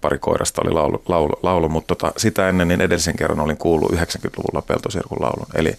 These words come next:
kyseessä on lintulaji, joka on, niin kuin, tutkijoiden mukaan hyvin todennäköisesti kahdenkymmenen seuraavan vuoden aikana tulee katoamaan meidän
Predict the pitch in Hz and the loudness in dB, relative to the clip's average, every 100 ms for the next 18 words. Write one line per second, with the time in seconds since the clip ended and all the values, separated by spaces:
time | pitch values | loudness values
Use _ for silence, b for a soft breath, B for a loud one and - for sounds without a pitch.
0 | B B B B B B - - 98 90 | B B B B B B -6 -2 2 2
1 | - 92 92 87 80 76 78 - 80 80 | 2 2 2 0 0 2 0 0 -2 -2
2 | 76 80 76 - _ _ _ _ _ _ | 0 -2 -2 -6 _ _ _ _ _ _
3 | _ _ _ _ _ - 92 - 85 85 | _ _ _ _ _ -4 -4 0 0 2
4 | 87 - 82 - - - 92 87 87 80 | 0 0 -2 -2 -8 -4 -2 2 2 0
5 | 82 87 - - 85 85 82 78 80 78 | 0 -2 -4 -2 -2 0 -2 0 0 2
6 | 76 78 78 78 80 82 - 78 - 50 | 2 0 0 0 0 0 -2 -4 -2 -2
7 | - - 50 50 50 50 - | -2 -2 -2 -2 -2 -2 -4